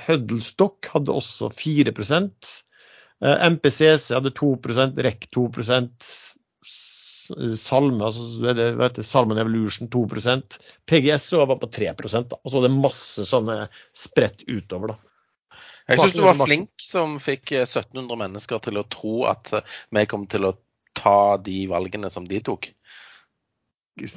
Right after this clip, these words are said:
Speaker 1: har vel ikke fortalt at vi skulle gjøre det. Vi var jo mer interessert i å se hva de
Speaker 2: Nei, men de
Speaker 1: og vi
Speaker 2: trodde
Speaker 1: hadde
Speaker 2: kanskje
Speaker 1: noe
Speaker 2: det. Hvorfor spør de, liksom? Å ja, eh, kanskje hvis vi stemmer med, eh, fram noen, eh, kuler her, så er, er det de de bruker. Men, eh, der tok de, eh, skammelig feil.
Speaker 1: <laughs> Ja, vi er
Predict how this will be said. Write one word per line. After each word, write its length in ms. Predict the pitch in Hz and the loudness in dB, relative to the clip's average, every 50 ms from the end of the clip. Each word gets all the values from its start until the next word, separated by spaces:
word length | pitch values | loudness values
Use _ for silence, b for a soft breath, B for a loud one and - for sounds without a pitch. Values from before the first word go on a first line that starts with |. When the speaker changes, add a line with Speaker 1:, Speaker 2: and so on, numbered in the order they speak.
| - - - 120 | -14 -10 -4 0
Speaker 1:
har 80 | 135 117 | 0 0
vel 140 | 101 104 | 0 0
ikke 160 | 104 - 165 214 | -2 -2 -2 0
fortalt 320 | 247 311 277 180 135 139 | 2 4 4 4 4 2
at 80 | 120 127 | 0 -2
vi 80 | 131 117 | -2 -6
skulle 220 | - 147 131 135 | -2 0 2 2
gjøre 80 | 175 196 | 4 6
det. 20 | |
Vi 60 | 196 | 6
var 160 | 180 165 156 | 6 6 6
jo 80 | 156 156 160 160 | 4 2 2 2
mer 140 | 143 135 131 | 2 2 2
interessert 420 | 123 139 139 120 135 131 113 - | 0 -2 -4 -2 -2 -2 2 4
i 80 | 117 123 | 4 4
å 40 | 117 | 4
se 220 | 113 - 135 117 117 | 4 2 2 2 2
hva 240 | 123 135 123 117 117 117 | 2 0 0 2 2 2
de 20 | 78 | 4
Speaker 2:
Nei, 280 | 90 101 104 110 110 113 | 4 2 4 2 4 4
men 140 | 120 123 123 | 4 4 4
de 20 | |
Speaker 1:
og 80 | 139 123 | 4 2
vi 80 | 120 | 2
Speaker 2:
trodde 160 | 110 120 113 113 | 2 0 0 0
Speaker 1:
hadde 200 | 110 113 113 160 | 0 0 2 2
Speaker 2:
kanskje 260 | 208 214 - - 175 | 2 2 0 -2 -2
Speaker 1:
noe 140 | 147 123 113 | -2 -2 -4
Speaker 2:
det. 180 | 117 117 _ _ _ _ _ _ _ _ - - - | -6 -10 _ _ _ _ _ _ _ _ -20 -16 -10
Hvorfor 240 | 131 117 - 127 113 | -10 -10 -8 -8 -10
spør 240 | - - 117 110 107 | -6 -4 -2 -2 -2
de, 120 | 104 110 127 170 196 | -2 -4 -4 -4 -4
liksom? 320 | 185 - - 135 107 101 107 _ _ _ - - | -6 -6 -6 -6 -6 -8 -10 _ _ _ -10 -6
Å 60 | 123 131 | -2 0
ja, 140 | 131 117 95 90 101 107 | 0 0 0 -2 -2 -4
eh, 40 | 101 - | -6 -6
kanskje 300 | - 110 95 - - 110 | -6 -8 -8 -6 -6 -6
hvis 140 | 110 - - 107 | -6 -6 -6 -6
vi 140 | 104 101 - | -6 -6 -4
stemmer 400 | - - 95 85 85 90 101 104 | 0 -2 -2 -2 -2 -6 -6 -6
med, 160 | 101 - B B B B B B B B B | -6 -8 B B B B B B B B B
eh, 140 | - 104 104 | 0 0 0
fram 300 | - - 104 101 107 107 107 | 2 2 0 0 0 0 -2
noen, 240 | 104 101 98 98 | -2 -2 -2 -2
eh, 300 | 101 98 95 95 95 98 95 | 0 0 0 0 0 -2 -2
kuler 240 | - 95 92 110 139 | -2 -2 0 2 2
her, 160 | 147 127 - | 0 0 0
så 160 | 123 110 104 101 98 | 2 2 4 4 4
er, 160 | 98 101 90 | 2 0 0
er 240 | - 101 98 95 98 | 0 2 2 2 0
det 80 | 95 | 0
de 160 | 98 101 98 98 104 | -2 -2 -2 -2 -2
de 60 | 98 101 | -4 -4
bruker. 320 | 90 82 - 131 151 - _ _ - | -4 -2 -2 -4 -4 -4 _ _ -2
Men, 160 | 127 113 113 | 0 0 0
eh, 60 | 110 107 | 0 2
der 240 | 110 117 120 135 - | 4 6 4 4 4
tok 160 | - 165 - - 156 | -2 -14 -12 -8 -6
de, 80 | 139 123 113 110 | -6 -6 -4 -6
eh, 160 | 110 107 101 101 | -6 -6 -6 -8
skammelig 460 | 101 - - 107 87 90 95 107 - | -8 -6 -4 -4 -4 -4 -6 -6 -4
feil. 160 | 117 185 190 - _ _ - - _ - | -4 -4 -4 -8 _ _ -20 -18 _ -4
Speaker 1:
<laughs> 640 | - - - - - 180 - _ - - - _ _ B B B B B B B B B B B B B _ | -4 -4 -4 -4 -10 -10 -8 _ -12 -12 -12 _ _ B B B B B B B B B B B B B _
Ja, 220 | - - - - - | -4 -2 -2 -2 -2
vi 140 | - - | 0 0
er 20 | - | 0